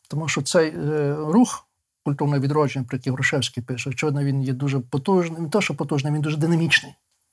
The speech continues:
Дуже динамічний. От, знаєте, створення Львівського ско-, Львівського братства, Київського братства, Острозька академія,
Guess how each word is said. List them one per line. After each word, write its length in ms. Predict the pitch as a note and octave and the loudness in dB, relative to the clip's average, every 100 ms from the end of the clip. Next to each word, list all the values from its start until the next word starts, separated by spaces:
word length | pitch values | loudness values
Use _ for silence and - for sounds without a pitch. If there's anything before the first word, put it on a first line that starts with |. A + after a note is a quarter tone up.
| _ _ _ - _ _ | _ _ _ -20 _ _
Дуже 160 | D3+ C#3 | -2 0
динамічний. 540 | D3+ E3+ A3+ - D3 D3 - - - - | 2 2 0 0 -2 -4 -14 -20 -14 0
От, 360 | D3+ C#3 C3+ C#3 | 2 2 2 -2
знаєте, 440 | C3 D3+ C#3 C3+ | 0 2 2 0
створення 360 | - D3+ D3 D3 | -2 0 0 0
Львівського 300 | C#3+ - C#3 | 0 0 -2
ско-, 260 | - E3+ | 0 -2
Львівського 380 | D3 F#3+ - D#3 | 0 0 0 0
братства, 420 | C#3 D#3 C#3 C#3+ | 2 0 0 -4
Київського 480 | C3+ F3+ D#3+ - D3+ | 0 0 0 0 0
братства, 380 | D3 D#3 C#3+ D3 | 2 0 0 -4
Острозька 420 | - C#3+ - E3+ | 0 0 2 0
академія, 520 | D3 D#3 D#3 D3+ C#3+ | 0 0 0 0 -2